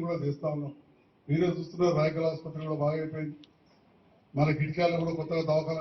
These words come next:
కడుతున్నాం, బీర్పూర్లో కడుతున్నాం. చిన్న చిన్న గ్రామాలు, తాటిపల్లి అటువంటి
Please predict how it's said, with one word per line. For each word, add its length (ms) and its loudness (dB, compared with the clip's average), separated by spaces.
కడుతున్నాం, 360 -4
బీర్పూర్లో 540 2
కడుతున్నాం. 420 -4
చిన్న 160 -2
చిన్న 160 0
గ్రామాలు, 440 4
తాటిపల్లి 500 6
అటువంటి 260 -4